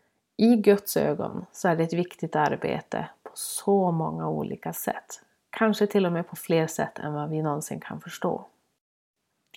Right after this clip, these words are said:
Så efter du har lyssnat på det här, läs gärna igenom det här kapitlet på egen hand. Reflektera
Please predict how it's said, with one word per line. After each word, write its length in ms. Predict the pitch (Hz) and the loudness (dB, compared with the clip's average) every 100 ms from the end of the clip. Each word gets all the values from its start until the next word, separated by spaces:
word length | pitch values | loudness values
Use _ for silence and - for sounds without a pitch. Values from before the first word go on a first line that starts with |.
| - | -20
Så 320 | - 185 170 - | -4 2 2 2
efter 540 | 214 208 - 220 233 233 | 0 0 4 6 6 2
du 140 | 220 | 4
har 80 | 208 | 8
lyssnat 440 | 226 233 - 247 - | 8 6 2 0 2
på 60 | |
det 60 | 185 | 2
här, 300 | 156 147 202 - - - - - - | 4 2 0 -10 -20 -20 -20 -18 4
läs 260 | 202 208 | 4 8
gärna 320 | 220 208 190 190 | 8 8 8 4
igenom 580 | 180 214 247 226 165 | 4 6 6 6 4
det 60 | 151 | 4
här 120 | 151 | 4
kapitlet 680 | - 156 - 156 - 156 - | 2 -6 -4 -6 -4 -8 2
på 100 | 226 | 8
egen 300 | 226 220 208 | 8 8 4
hand. 380 | 165 147 - - - _ - | 2 -4 -6 -14 -16 _ -6
Reflektera 920 | 170 - 190 - - 202 214 214 214 | -6 0 -2 -2 6 8 10 8 6